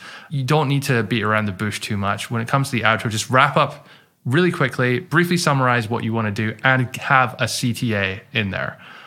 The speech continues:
It doesn't matter if it's an affiliate article, then obviously you're gonna link to the, the product. If it's an info article and they finish reading, what are they supposed to do next?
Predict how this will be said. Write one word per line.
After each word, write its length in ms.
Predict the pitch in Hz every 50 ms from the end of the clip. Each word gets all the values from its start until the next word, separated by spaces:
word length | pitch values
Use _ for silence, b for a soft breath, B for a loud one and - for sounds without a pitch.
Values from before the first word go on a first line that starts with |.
| B B
It 140 | 160 135 123
doesn't 240 | 165 170 170 175
matter 260 | 139 147 151 151 147 139
if 100 | 131 120
it's 180 | 123 - -
an 200 | 117 110 110 107
affiliate 340 | 104 - - 180 180 180 -
article, 400 | - 156 160 160 143 160 160 156
then 140 | 135 110 104
obviously 280 | 104 104 104 104 117
you're 120 | 110 107 110
gonna 160 | 104 104 104
link 160 | 113 113 107 -
to 100 | - 113
the, 140 | 101 101
the 120 | 98 - 113
product. 440 | 110 - 139 135 139 147 139 143 - B B B B B B B B
If 100 | 151 131
it's 80 | 127
an 120 | 139 139 -
info 340 | 165 175 190 175 185 175
article 480 | 160 - 135 143 151 147 143 165 160 156
and 100 | 147 127
they 60 | 120
finish 400 | 110 - - 170 165 151 139 -
reading, 500 | 127 131 139 143 165 170 160 151 147 117
what 180 | 120 151 175 165
are 40 | 175
they 100 | 175 170
supposed 300 | 175 - 175 165 143 -
to 60 | 151
do 120 | 143 151
next? 420 | 151 170 170 - - - - -